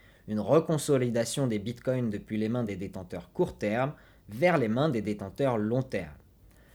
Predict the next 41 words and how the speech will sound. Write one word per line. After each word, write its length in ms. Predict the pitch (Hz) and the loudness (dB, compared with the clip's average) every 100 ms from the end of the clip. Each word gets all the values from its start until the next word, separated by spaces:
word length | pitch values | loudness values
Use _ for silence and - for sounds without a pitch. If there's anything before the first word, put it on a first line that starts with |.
| - | -4
Comme 140 | - 196 | 2 4
on 100 | 160 | 4
a 100 | 120 | 2
déjà 220 | 110 113 | 0 -2
parlé 320 | - 117 127 | 0 2 2
dans 140 | 113 95 | 0 -2
le 40 | |
podcast, 600 | 104 120 - 180 190 180 - - - | -4 -4 2 2 2 -2 -14 -20 -12
on 60 | 113 | -6
peut 120 | 139 | -2
voir 340 | 135 165 170 - | 4 6 6 0
historiquement 680 | 196 - 165 131 107 110 143 | -6 2 4 4 2 -2 0
durant 220 | 123 107 | 0 -2
les 100 | 107 | 0
marchés 360 | 117 139 - 127 | 0 -2 -2 -2
baissiers 640 | 107 160 175 - 117 117 - - - | 0 0 0 -2 -4 -4 -10 -20 -10
une 160 | 104 104 | -6 -6
concentration 800 | - 202 196 160 - 139 - 143 | -2 -2 0 -2 0 0 0 0
des 100 | 117 | 0
bitcoins 440 | 104 123 127 120 | -2 -4 -2 -2
chez 120 | 110 | -4
les 140 | 101 98 | -8 -6
détenteurs 540 | 107 104 104 - 90 | -4 -4 -6 -8 -8
long 260 | 92 143 196 | -2 -2 -2
terme 460 | - 101 110 156 170 - - - | -2 -2 -2 -4 -8 -18 -18 -6
et 80 | 113 | -4
une 140 | 117 | -2
redistribution 920 | 110 147 208 175 - 139 123 120 127 | -2 2 2 2 0 -2 -2 -2 -2
vers 160 | 110 101 | 0 -2
les 100 | 95 | -2
détenteurs 540 | 101 101 92 95 - | -6 -8 -8 -10 -8
con-, 220 | - 175 - - | -6 -6 -8 -4
court 200 | 165 - | -2 0
terme 360 | 123 147 175 175 - - - | 0 0 0 -4 -14 -14 0
lors 320 | 135 185 160 | 4 4 4
des 120 | 131 | 2
marchés 440 | 117 113 - 104 - | 0 -2 -6 -8 -2
haussiers, 560 | 160 175 - 107 139 - - - | -2 0 -2 -2 -2 -4 -14 -14
alors 300 | - 110 139 - | -4 0 0 0
que 80 | |
les 180 | 107 95 | -4 -4